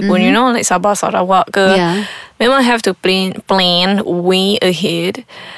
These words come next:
Speaker 1: And, um, macam when it comes to taking turns, kan, the wife <clears throat> and the husband both have to be fair.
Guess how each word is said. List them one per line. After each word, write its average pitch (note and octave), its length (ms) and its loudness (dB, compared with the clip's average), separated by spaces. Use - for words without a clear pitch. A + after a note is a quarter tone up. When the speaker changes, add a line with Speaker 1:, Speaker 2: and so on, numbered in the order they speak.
Speaker 1:
And, A#3 640 2
um, G#3+ 640 2
macam G#3+ 320 2
when G#3+ 80 2
it - 80 -4
comes A#3+ 240 -2
to A3 80 2
taking A3+ 320 0
turns, G#3 400 0
kan, F3+ 400 -2
the G#3+ 400 4
wife B3+ 460 0
<clears throat> A3+ 320 0
and B3+ 160 2
the B3 80 0
husband A3+ 400 -2
both B3 160 -2
have A#3+ 220 -2
to A#3 80 0
be A3 320 0
fair. A3+ 520 0